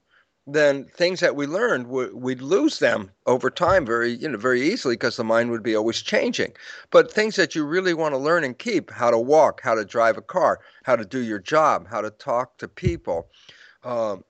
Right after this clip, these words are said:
these become habits so that once you learn them, you don't have to relearn them again. Well, that all of a sudden says the first thing is there's resistance in the subconscious mind to change,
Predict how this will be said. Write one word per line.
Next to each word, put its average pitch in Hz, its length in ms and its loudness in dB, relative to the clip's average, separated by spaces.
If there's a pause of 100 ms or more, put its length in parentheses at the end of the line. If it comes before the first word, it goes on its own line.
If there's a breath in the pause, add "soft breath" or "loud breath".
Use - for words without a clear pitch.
(180)
these 139 480 -6
become 147 420 -4
habits 131 640 -4
so 120 280 0
that 117 180 4
once 147 280 -2
you 139 80 -2
learn 143 300 -2
them, 92 300 -2
you 131 80 0
don't 151 160 0
have 156 140 -6
to 170 100 -2
relearn 165 540 2
them 113 120 -2
again. 95 380 -4 (640 loud breath)
Well, 139 420 2
that 147 300 0
all 180 60 0
of 135 80 -6
a 139 40 -4
sudden 135 280 -2
says 123 280 -2
the 117 60 -10
first 123 280 -4
thing 160 200 -2
is 107 240 -2
there's 117 240 0
resistance 107 1120 0 (100)
in 120 140 2
the 117 100 2
subconscious 127 720 2
mind 110 240 0
to 92 80 -8
change, 90 600 -6